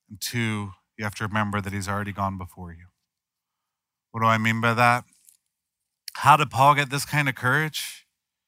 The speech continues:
to keep going and keep going? What did he knew? What did he know? Well, Paul knew that even though Je-, Jesus was calling him to suffer, he wasn't calling him to suffer alone.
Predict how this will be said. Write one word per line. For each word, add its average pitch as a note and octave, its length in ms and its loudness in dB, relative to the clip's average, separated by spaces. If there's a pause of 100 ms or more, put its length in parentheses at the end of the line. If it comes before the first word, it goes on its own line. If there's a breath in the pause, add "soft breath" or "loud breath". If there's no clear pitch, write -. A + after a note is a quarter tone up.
(500)
to - 100 -10
keep - 380 -4
going C3+ 360 6
and A2+ 160 -2
keep C3 380 -4
going? B2+ 420 0
What B2+ 200 -2
did B2+ 160 -6
he C#3+ 160 -4
knew? C3+ 440 -2 (200)
What C3+ 160 -2
did D3+ 100 -2
he C3 140 4
know? C#3 260 4 (220 loud breath)
Well, B2+ 60 -8
Paul D3+ 240 2
knew C#3+ 260 0
that B2+ 220 2 (340 loud breath)
even D3+ 260 2
though C#3 160 6
Je-, B2 220 0 (100)
Jesus C3+ 480 -2
was C3 140 -4
calling C#3+ 380 4
him D3+ 180 0
to B2+ 80 -2
suffer, C3 420 2
he C#3 140 0
wasn't B2 320 0
calling B2 200 0
him A2+ 120 -4
to A2 60 -6
suffer G#2+ 380 -4
alone. F#2 360 -4